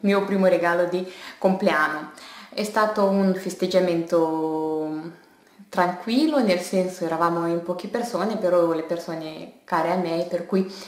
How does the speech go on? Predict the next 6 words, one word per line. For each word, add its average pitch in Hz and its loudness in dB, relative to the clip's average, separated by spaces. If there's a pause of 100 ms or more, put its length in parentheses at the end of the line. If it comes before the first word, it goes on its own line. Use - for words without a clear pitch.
(420)
è 196 -4
stato 180 0
davvero 170 6
bello. 156 0
Mm, 165 -2
sono 170 0